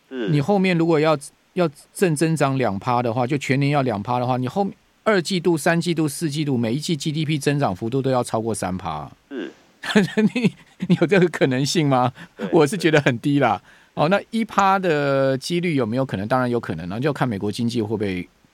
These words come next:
Speaker 2: 比预期的情况来好一点。如果，
Speaker 1: 是。
Speaker 2: 如果美国后面经济衰退的话，你可能今年全，全年G D P要负成长都不是不可能的事情。
Speaker 1: 对。
Speaker 2: 好，那吴老师在这样状况之下呢，我们的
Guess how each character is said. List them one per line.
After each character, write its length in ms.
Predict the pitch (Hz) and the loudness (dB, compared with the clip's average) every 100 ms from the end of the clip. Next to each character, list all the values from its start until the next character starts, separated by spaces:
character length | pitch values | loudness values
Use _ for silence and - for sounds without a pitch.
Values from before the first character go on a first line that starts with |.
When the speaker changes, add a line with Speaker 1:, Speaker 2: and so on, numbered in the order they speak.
| _ _ _ _ _ | _ _ _ _ _
Speaker 2:
比 200 | 117 110 _ | -6 -6 _
预 100 | 175 | -2
期 160 | 139 110 | -2 -2
的 60 | 101 | -4
情 140 | 95 | -4
况 120 | 110 | -4
来 160 | 98 90 | -2 -2
好 200 | - 82 | -4 -8
一 60 | |
点。 220 | 92 69 95 | -8 -8 -4
如 80 | 185 | -2
果， 160 | 165 | -2
Speaker 1:
是。 80 | - 65 - - | -6 -14 -16 -4
Speaker 2:
如 100 | 220 | 0
果 80 | 190 | 2
美 140 | 135 | 2
国 120 | 151 | 0
后 120 | 160 | 0
面 140 | 180 170 | 0 0
经 160 | 175 | -2
济 140 | 160 165 | -2 -2
衰 220 | 147 151 | 0 0
退 160 | 156 127 | 2 0
的 80 | |
话， 240 | 123 135 104 120 - | 0 -2 -4 -8 -10
你 100 | 160 | -6
可 140 | - | -2
能 120 | 110 135 | -2 -2
今 140 | 180 | -2
年 200 | 147 139 - | -2 -2 -4
全， 320 | 147 151 139 - - - | -4 -2 -6 -12 -20 -4
全 180 | - 156 | 0 2
年 160 | 151 | 0
G 140 | 147 165 | 0 -2
D 120 | 165 | 0
P 120 | 147 | 2
要 100 | 147 | 0
负 180 | 135 143 | 0 -4
成 160 | 107 113 | -2 -4
长 140 | 101 | -4
都 80 | 113 | -4
不 120 | 117 | -4
是 100 | 120 | -6
不 100 | 113 | -8
可 140 | - | -8
能 120 | 78 71 | -10 -8
的 100 | 85 | -12
事 180 | - | -12
情。 220 | 76 - - _ - - | -10 -12 -14 _ -20 -6
Speaker 1:
对。 80 | 110 | -6
Speaker 2:
好， 100 | - - | -6 -4
那 140 | 190 - - - - _ - | -4 -6 -18 -20 -20 _ 0
吴 120 | 190 | 2
老 120 | 175 | 2
师 140 | 135 | 0
在 120 | 185 190 | 0 2
这 140 | 208 | 2
样 140 | 165 | 2
状 180 | 151 170 | 2 2
况 160 | 160 160 | 2 -2
之 80 | 151 | 0
下 220 | 175 135 | 0 2
呢， 120 | 123 | 0
我 60 | 113 | -4
们 140 | 120 | -2
的 180 | 156 | 0